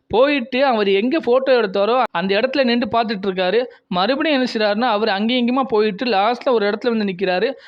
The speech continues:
மறுபடியும் பார்த்தா மறுபடியும் அதே குகை தான். இவனுக்கு என்ன பண்ணணும்னு தெரியல. ஒரே டென்ஷன். ஏன் இப்படி நடக்குது அப்படின்னு அவருக்கே புரியல. அந்த குகை பக்கத்துல உட்கார்ந்து கண்ணீர் வடிச்சு அழுகுறாரு. கொஞ்ச நேரம் கழிச்சு அந்த இடத்த விட்டு எந்திரிக்கும் போது மறுபடியும் அந்த குகைக்குள்ள இருந்து அந்த விசில் சவுண்டு கேக்குது.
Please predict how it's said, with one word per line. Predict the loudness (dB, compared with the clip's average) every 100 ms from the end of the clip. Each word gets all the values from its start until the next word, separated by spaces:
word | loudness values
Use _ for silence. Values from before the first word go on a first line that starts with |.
| _
மறுபடியும் | -2 0 2 0 2
பார்த்தா | 0 0 0
மறுபடியும் | 0 0 0 0
அதே | 0 -2
குகை | -2 -2 -2
தான். | -2 -4 -6 -10 -14 _
இவனுக்கு | -2 0 0 0
என்ன | 0 -2
பண்ணணும்னு | -2 -2 0
தெரியல. | 0 2 2
ஒரே | 2 2
டென்ஷன். | 0 -2 0 -2
ஏன் | 0 0
இப்படி | 0 -2
நடக்குது | -2 0 -2 -2 0 0
அப்படின்னு | 0 -2
அவருக்கே | 0 0 0 -2
புரியல. | 0 0 0 0 -2 -6
அந்த | -6
குகை | -2 -2 0
பக்கத்துல | -2 -2 -2
உட்கார்ந்து | -2 -2 -2 -2
கண்ணீர் | -2 -2 0
வடிச்சு | 0 0 0
அழுகுறாரு. | 0 0 0 0 -2 -4
கொஞ்ச | -2 0
நேரம் | 2 2 2
கழிச்சு | 0 -2 -2
அந்த | -2 0
இடத்த | 0 0
விட்டு | -2 0
எந்திரிக்கும் | 0 0 -2 -2 0
போது | 0 0 -2
மறுபடியும் | 0 0 2 0
அந்த | 0 0
குகைக்குள்ள | 0 0 2 2
இருந்து | 2 0
அந்த | 0
விசில் | -2 -4
சவுண்டு | -2 0 0
கேக்குது. | -2 -4 -4 -4